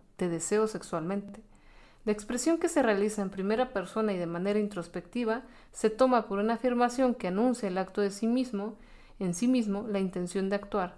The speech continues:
el vehículo de la seducción. Si la frase "soy homosexual" se tomara como lo que realmente es, se consideraría como la manifestación pública del significado cultural y político del deseo entre personas del mismo sexo.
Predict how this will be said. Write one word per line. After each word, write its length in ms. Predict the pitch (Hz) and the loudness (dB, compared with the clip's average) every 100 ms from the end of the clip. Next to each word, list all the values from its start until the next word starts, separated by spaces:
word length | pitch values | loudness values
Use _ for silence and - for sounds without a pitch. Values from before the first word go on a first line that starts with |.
| - | -12
el 160 | - 175 | -6 -4
vehículo 540 | 180 208 208 240 233 | 0 -2 -2 -2 0
de 80 | 190 | 0
la 120 | 151 | -2
seducción. 680 | 160 170 175 175 - 208 202 - - - - - _ | -6 -6 -8 -8 -4 -2 -4 -12 -20 -20 -20 -20 _
Si 180 | - 247 | -4 2
la 140 | 233 226 | 4 4
frase 520 | 311 311 302 190 - | 8 8 6 -2 -4
"soy 360 | - - 180 196 | -10 -2 0 2
homosexual" 640 | 208 208 233 - 226 175 | 0 0 -2 4 2 2
se 180 | - 175 | -6 -8
tomara 560 | - 170 208 214 165 - | -4 2 4 4 2 -4
como 220 | 165 156 | -8 -6
lo 140 | 156 | -8
que 100 | - | -12
realmente 640 | 160 156 175 190 247 208 196 | -12 -8 -4 0 2 2 0
es, 160 | 214 - - - | -4 -12 -20 -20
se 220 | - 254 254 | -4 -2 4
consideraría 840 | 262 254 262 254 254 269 320 311 | 2 4 4 6 6 6 4 4
como 220 | 285 220 | 2 2
la 100 | 196 | 2
manifestación 760 | 190 190 185 190 - 185 226 214 | 2 0 -2 -6 -4 -2 0 -2
pública 520 | 214 262 262 254 202 | 0 0 0 0 0
del 140 | 180 | 0
significado 640 | 170 180 175 175 - 196 202 | -4 -6 -6 -4 2 2 2
cultural 500 | 233 - 240 214 214 | -4 -4 2 2 0
y 40 | |
político 580 | 220 208 190 196 - 226 | -4 -4 -2 -6 -4 -2
del 160 | 226 196 | -2 -4
deseo 260 | 170 185 | -6 -6
entre 220 | 185 202 | -4 -6
personas 460 | 202 170 175 165 160 | -6 -6 -4 -6 -6
del 100 | 170 | -8
mismo 240 | 170 175 | -6 -6
sexo. 360 | 175 233 - | -2 -4 -4